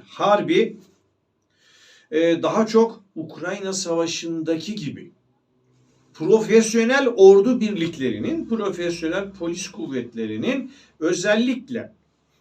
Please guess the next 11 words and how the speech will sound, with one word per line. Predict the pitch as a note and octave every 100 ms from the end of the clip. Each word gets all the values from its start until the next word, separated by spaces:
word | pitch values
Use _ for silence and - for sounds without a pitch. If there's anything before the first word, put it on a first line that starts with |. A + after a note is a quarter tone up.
| _
Meskun | C#3 F#3 F#3 - A#3+ B3+
Mahal | F#3+ E3+ F3 G#3 B3
Harbi'ne | - - D#3 F3 F#3 E3 G#3+
göre | B3+ F3 D3+ B3+
akıllı | - F3+ F3 - B3+ C4+ E4+
silahlarla | E4+ A#3+ A3 A3+ F#3 F#3 B3+ A#3+ A#3
yoğun | B3 G#3 A#3 C#4+ C4
bir | A3 G#3+ F#3+
biçimde | F#3+ - F#3+ A#3 A3+ E3+
donatılmış | E3+ F3 E3+ F#3+ F#3+ A#3+ - -
olarak, | G#3+ D#3 A#2+ C4+ -